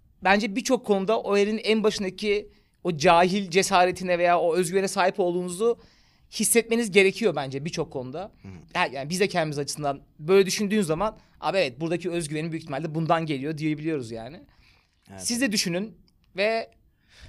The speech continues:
Speaker 1: özgüvensizseniz de çıkmak için bir şeyler yapın.
Speaker 2: O zaman küçük bir hikayeyle kapatacağım Oğulcancığım. Bunu bir tane fizik üzerine, e, yedi ders, beş ders mi? Kaç ders bilmiyorum. Carlo Ravelli diye İtalyan bir fizikçinin kitabını okumuş. Böyle incecik bir kitap, bayağı tatlı.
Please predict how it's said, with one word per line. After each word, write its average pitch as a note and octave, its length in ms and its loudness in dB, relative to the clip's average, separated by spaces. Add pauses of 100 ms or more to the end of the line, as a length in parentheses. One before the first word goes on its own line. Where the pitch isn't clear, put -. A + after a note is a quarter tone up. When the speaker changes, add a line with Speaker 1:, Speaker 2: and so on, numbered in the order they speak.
Speaker 1:
özgüvensizseniz G3+ 840 2
de A3 80 -2
çıkmak G3+ 300 -6
için G3+ 360 -10
bir - 60 -12
şeyler D3+ 200 -2
yapın. D3 160 -4
Speaker 2:
O D#3 40 -2
zaman F3 260 -4
küçük - 340 -14
bir E3+ 60 -8
hikayeyle C3 420 -6
kapatacağım F#2 560 -14
Oğulcancığım. F2+ 540 -16 (540)
Bunu F3+ 140 -4
bir G3 80 -10
tane G3 340 0 (180)
fizik E3 500 -10
üzerine, E3 440 -4 (320)
e, A2+ 100 -8
yedi B2+ 320 -8
ders, C3+ 400 -2
beş A#2 240 -6
ders G2+ 300 -6
mi? F#2 140 -16
Kaç - 260 -8
ders G2+ 220 -10
bilmiyorum. G2+ 240 -12 (200)
Carlo C3 280 -4
Ravelli B2+ 420 -4
diye A#2+ 100 -6
İtalyan B2 380 -6
bir A#2 60 -14
fizikçinin A#2+ 400 -10
kitabını F#2+ 400 -12
okumuş. - 240 -20
Böyle G2+ 140 -14
incecik A#2 360 -10
bir G#2+ 40 -20
kitap, - 300 -14
bayağı G2+ 220 -4
tatlı. E3 420 -12